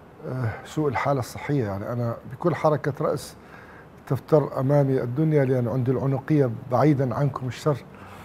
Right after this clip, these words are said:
في، آه، حالة، ولكن حتى أن الأخوة في القناة لحوا علينا مع ال-، الأخ المخرج والمصورين أنه،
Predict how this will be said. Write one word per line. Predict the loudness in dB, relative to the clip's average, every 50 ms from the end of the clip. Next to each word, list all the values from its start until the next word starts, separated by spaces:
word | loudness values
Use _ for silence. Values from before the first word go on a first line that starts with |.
| -18 -20 -20 -20 -20 -20 -20 -20 -18 -18 -18
في، | -8 -4 0 0 2 2 2 2 2 2 0 0
آه، | 0 -2 -4 -6 -8 -10 -8
حالة، | 0 2 4 4 6 4
ولكن | 4 4 4 2 2 2 -2 -4 -2
حتى | -2 -2 -2 -2 -2
أن | -2 -2 -2 -2 -4 -4
الأخوة | -6 -6 -6 -4 -4 -4 -2 -2 -4 -4
في | -6 -6
القناة | -8 -6 -8 -8 -10 -10 -8 -4 -2 0 0 0 0 -2 -8 -16 -20 -20 -20 -20 -20 -20 -20 -20 -20 -20 -20 -20 -12 -2
لحوا | 0 0 2 2 2 2 2
علينا | 4 4 4 4 4 2 0
مع | 0 0 0 0
ال-، | -2 -4 -6 -6 -8 -8 -8
الأخ | -6 -6 -6 -6 -6
المخرج | -4 -4 -4 -6 -4 -4 -4 -4 -4 -4
والمصورين | -6 -8 -8 -10 -8 -6 -6 -4 -4 -4 -4 -4 -6 -6
أنه، | -6 -6 -6 -6